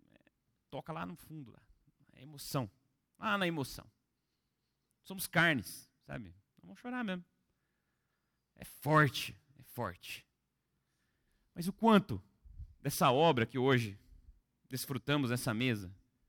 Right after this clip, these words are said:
nós choramos? O quanto desprendemos do nosso choro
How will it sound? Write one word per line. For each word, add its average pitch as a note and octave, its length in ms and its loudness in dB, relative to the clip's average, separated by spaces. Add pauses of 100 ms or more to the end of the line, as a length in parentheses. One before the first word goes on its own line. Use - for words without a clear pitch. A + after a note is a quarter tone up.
(460)
nós A#2 280 -6
choramos? F2+ 800 -12 (520)
O - 80 -20
quanto D#3+ 360 -6
desprendemos G#2+ 720 -8
do G#2+ 60 -14
nosso A2+ 280 -8
choro A#2 460 -8